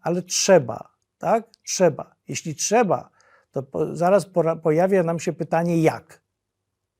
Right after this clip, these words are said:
Jak? To ja bym powiedział tak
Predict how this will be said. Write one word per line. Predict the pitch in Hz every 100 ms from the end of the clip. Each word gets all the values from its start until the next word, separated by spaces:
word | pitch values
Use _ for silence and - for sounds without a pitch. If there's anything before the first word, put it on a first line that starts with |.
| -
Jak? | 233 - _ _ _ _ _ _ _ _ _ _ _ _ _ _ _ _ _ _ _ _
To | -
ja | 180
bym | 262 247
powiedział | 214 196 175
tak | - -